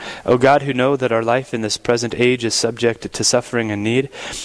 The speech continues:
hear the desires of those who cry to you and receive the prayers of those who believe in you. Through Christ our Lord.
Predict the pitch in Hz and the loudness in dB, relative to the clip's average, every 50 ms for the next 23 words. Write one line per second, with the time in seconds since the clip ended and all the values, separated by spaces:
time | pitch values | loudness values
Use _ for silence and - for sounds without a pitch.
0 | - - - - 151 160 151 147 131 131 120 123 120 127 135 135 123 117 104 107 | -12 -2 2 4 4 6 4 4 2 2 2 4 4 4 2 0 -2 -4 -2 0
1 | 117 123 123 - - - - 123 117 120 123 120 - - 104 101 98 98 98 98 | 0 0 0 -2 -4 -2 2 2 4 4 2 0 -2 -6 -4 -4 -2 -2 -2 -2
2 | 95 104 107 101 - - 127 135 131 120 117 107 - - 117 117 123 123 117 107 | -2 0 0 0 0 0 0 -2 -2 -2 -4 -4 0 2 2 2 2 2 0 -4
3 | 95 92 107 110 113 117 120 113 - 113 104 95 101 98 95 101 107 117 120 110 | -4 -2 0 0 2 2 0 0 -2 -4 -4 -4 -4 -4 -2 -2 0 0 0 -2
4 | 107 95 92 90 90 90 90 - - - - - - - - 113 - - 120 117 | -4 -4 -4 -4 -4 -6 -6 -10 -12 -14 -14 -14 -6 -2 -2 -2 2 2 2 2
5 | 117 110 - - - 110 107 110 110 101 95 92 90 90 90 90 | 2 2 0 0 0 2 2 2 0 -2 -2 -4 -4 -4 -6 -10